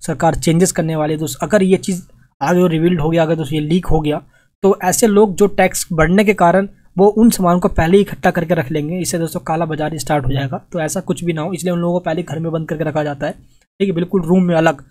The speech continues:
ना उनको phone, phone कुछ भी नहीं, यानी उनका external link बंद कर दिया जाता है पूरा। And दोस्त जब पूरा सब कुछ budget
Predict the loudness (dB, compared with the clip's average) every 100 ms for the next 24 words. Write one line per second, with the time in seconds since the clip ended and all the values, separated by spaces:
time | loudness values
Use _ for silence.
0 | _ _ -6 0 2 0 0 2 2 0
1 | -2 0 0 2 2 2 0 0 0 2
2 | 2 2 0 -6 0 4 6 4 2 0
3 | 0 0 -2 -4 -6 -6 -10 -10 -14 -20
4 | _ _ _ _ -6 -4 -2 -2 -4 -4
5 | -4 -4 -6 -10 -2 -2 0 0 -2 -4